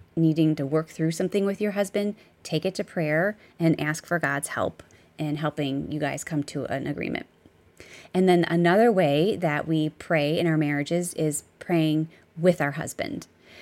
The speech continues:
Praying with our husband can increase our intimacy and our faith and our connectedness and our dreams and our, just our direction and our love, just all of the different components of our lives, of our marriage lives.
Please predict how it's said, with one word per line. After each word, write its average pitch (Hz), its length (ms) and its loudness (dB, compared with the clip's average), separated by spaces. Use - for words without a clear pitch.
Praying 170 360 2
with 233 220 6
our - 120 4
husband - 680 -6
can 165 220 -4
increase 185 500 0
our - 120 -6
intimacy 190 680 -2
and 151 80 -2
our 143 120 -4
faith 185 680 -6
and 165 100 -2
our 151 100 -2
connectedness 180 1120 -2
and 175 100 0
our 160 140 2
dreams 208 920 0
and 175 140 -10
our, 156 160 -2
just 160 240 -6
our 165 100 -2
direction 196 800 -4
and 170 100 -6
our 151 100 0
love, 190 800 -2
just - 300 -6
all 208 420 4
of 170 100 0
the 170 60 -4
different 175 260 -4
components - 960 -2
of 170 80 -2
our 156 160 -2
lives, 156 400 -4
of 165 80 0
our 165 100 2
marriage 160 400 2
lives. - 540 -8